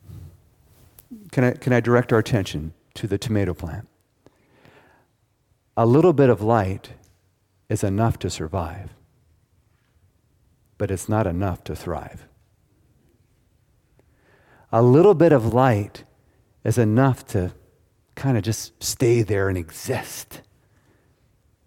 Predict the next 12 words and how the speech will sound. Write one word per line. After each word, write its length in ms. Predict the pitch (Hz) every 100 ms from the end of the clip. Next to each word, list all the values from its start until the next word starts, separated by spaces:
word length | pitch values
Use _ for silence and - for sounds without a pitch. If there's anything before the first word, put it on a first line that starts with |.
| _ _ _ _ _
but 120 | -
it's 140 | 113 -
not 200 | 127 131
enough 280 | 113 120 -
life 560 | 101 107 107 - - _ _ _ _
to 80 | -
have 220 | 98 107
fruit 640 | - - - 113 92 - - _ _ -
and 200 | - 92
really 260 | 107 92
live. 800 | 85 78 - - - - - - - _ _ _ _ _ _ _ _ _ _ _ _ _ _ _ _ _ _ _ _ _ _ _ _ _ _ _ _ -
What 320 | 113 147 160